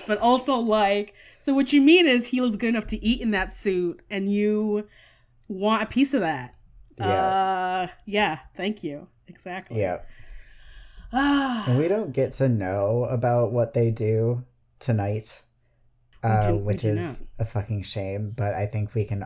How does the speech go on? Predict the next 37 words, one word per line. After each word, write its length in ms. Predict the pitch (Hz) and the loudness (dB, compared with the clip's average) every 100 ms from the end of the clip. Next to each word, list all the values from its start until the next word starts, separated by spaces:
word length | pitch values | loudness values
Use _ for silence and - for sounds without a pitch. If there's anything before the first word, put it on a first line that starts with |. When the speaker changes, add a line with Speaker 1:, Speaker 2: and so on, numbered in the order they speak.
| - | -10
Speaker 2:
all 320 | - 95 104 107 | -8 -4 -2 -2
agree 600 | 98 95 95 123 156 151 135 | -4 -6 -2 0 0 -2 -2
that 220 | 110 101 | -2 0
they 500 | 104 104 101 98 98 | 0 0 0 0 -2
have 220 | - 113 | -2 0
a 60 | 110 | 0
lot 460 | 107 95 98 87 95 | -2 -6 -8 -6 -6
of 140 | 95 | -8
fun 340 | - 98 76 95 | -8 -10 -10 -12
taking 420 | - 95 - 117 | -12 -12 -12 -12
each 160 | 113 | -12
other's 320 | 120 98 92 - | -12 -12 -14 -14
suits 360 | - 101 - | -12 -14 -12
off. 340 | 104 - 139 - _ _ - _ - 220 | -12 -10 -12 -14 _ _ -20 _ -12 -4
Speaker 1:
Oh, 120 | 214 | -2
hell 240 | 190 190 | -2 -2
yeah. 260 | 160 135 143 - _ - | -2 -6 -14 -18 _ -14
Speaker 2:
So 340 | - 170 180 | -12 -10 -8
many 220 | 170 117 | -2 -2
buttons, 880 | 107 113 117 117 87 76 107 - - _ | -2 -2 -2 -2 -10 -10 -10 -10 -12 _
you 140 | 120 | -2
know? 400 | 110 113 131 156 - _ | 0 0 -2 -6 -16 _
Speaker 1:
Yeah, 260 | - 349 202 | 2 4 2
'cause 360 | - 330 294 - - _ _ _ | 0 0 0 -4 -18 _ _ _
they 100 | 370 | 2
don't 220 | 392 415 - | 4 2 -2
say 280 | 240 226 233 | 0 2 0
it, 100 | 233 | -2
but 440 | 202 185 180 170 - - _ _ _ _ | -4 -2 -2 -4 -8 -18 _ _ _ _
one 220 | 214 277 | 2 6
of 100 | 381 269 | 6 6
their 120 | 269 | 4
suits 280 | - 226 190 | 4 0 2
definitely 320 | 202 196 185 | -2 0 -2
has 120 | 160 | -4
a 40 | 156 | -6
v-, 160 | 139 | -10